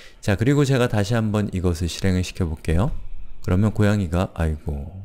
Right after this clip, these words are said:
너무 높이 올라가네요. 자, 한 이십 정도 바꾸고 Y 속도를 영으로 돌려주고요. 그리고 다시 한번 실행을 시켜보겠습니다. 자,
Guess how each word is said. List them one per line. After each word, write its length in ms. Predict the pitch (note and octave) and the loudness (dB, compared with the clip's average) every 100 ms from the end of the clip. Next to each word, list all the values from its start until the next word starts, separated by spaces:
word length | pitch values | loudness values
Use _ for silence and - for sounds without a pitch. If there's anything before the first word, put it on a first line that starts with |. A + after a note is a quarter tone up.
| G#2+ | -10
너무 280 | - E2 F2 | -4 0 0
높이 240 | D#2+ - | 0 2
올라가네요. 580 | E2 D#2 D2+ D#2+ B2 - - - - - - | 4 4 2 2 0 -2 -16 -20 -18 -12 -8
자, 240 | - - - | -2 -2 -2
한 140 | - F#2 | -2 0
이십 380 | F2 - - | 0 -2 -10
정도 460 | - G2 E2+ D#2 F#2 - - - - - - - - - - - - - - - - - _ - - - - - - - - _ | -2 0 0 0 -2 -4 -10 -20 -20 -20 -20 -20 -20 -20 -20 -20 -20 -20 -20 -20 -20 -20 _ -20 -20 -20 -20 -20 -20 -20 -20 _
바꾸고 800 | - - - D#2+ D#2+ G#2+ F#3 - - - - | -8 -6 -4 -2 2 2 2 -2 -20 -20 -6
Y 240 | - D#2 F#2 | 0 2 2
속도를 680 | F#2+ F2 - E2+ A#2 F#3+ - - - - _ - - - - - - - - | 0 -4 -2 2 2 0 -4 -20 -20 -20 _ -20 -20 -16 -14 -12 -12 -12 0
영으로 340 | E2+ G2 G#2 | 4 6 4
돌려주고요. 920 | E2+ - F2+ F2+ E2+ D#2+ D#2+ G2 D#3+ - - - - | 2 2 4 2 0 -4 0 0 -2 -8 -20 -20 -14
그리고 160 | - G2 | -8 -4
다시 320 | - F#2 A#2+ | -2 0 2
한번 420 | A2 A2+ A#2+ - | 2 2 0 -2
실행을 340 | - - F#2 F2+ | -8 -2 -2 -2
시켜보겠습니다. 720 | - D#2+ F2 - - F2+ F#2+ - - - - - - - - - - - - - - - - - - - - - - - - - - - - - - - - - - - - - | -4 -6 -6 -8 -10 -12 -10 -10 -6 -6 -6 -12 -14 -18 -20 -20 -20 -10 -6 -4 -6 -6 -8 -8 -8 -10 -10 -10 -14 -16 -18 -20 -20 -20 -20 -20 -20 -20 -20 -20 -20 -20 -20 -14
자, 460 | - F#2 F#2+ - | -10 -8 -10 -16